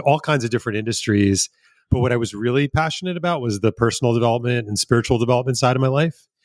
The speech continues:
And so that was mostly where my energy was. That's where my heart was. And, uh, about, uh, about ten years ago, ten, twelve years ago, um, I had the opportunity to take over a company that was in the business coaching space. I didn't know the first thing about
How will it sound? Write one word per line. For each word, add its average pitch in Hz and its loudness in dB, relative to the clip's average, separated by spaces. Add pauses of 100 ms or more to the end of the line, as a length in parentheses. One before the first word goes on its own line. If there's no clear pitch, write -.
(420)
And 117 2
so 135 2
that 147 0
was 147 -2
mostly 120 0
where 107 -4
my 104 -6
energy 113 2
was. 147 4
That's 104 0
where 110 0
my 98 -2
heart 101 -2
was. 131 -2 (600)
And, 120 0
uh, 110 -2 (400)
about, 139 2 (360)
uh, 139 -8
about 131 0
ten 151 2
years 139 4
ago, 107 0
ten, 131 0
twelve 123 0
years 110 2
ago, 98 0 (560)
um, 107 2
I 107 -2
had 139 2
the 139 4
opportunity 117 -2
to 104 -2
take - 0
over 113 2
a 107 -2
company 107 -2
that 104 -6
was 101 -4
in 113 -2
the 101 -6
business 110 0
coaching 104 0
space. 98 0
I - -2
didn't 151 4
know 127 2
the 104 -2
first - 0
thing 113 2
about 110 2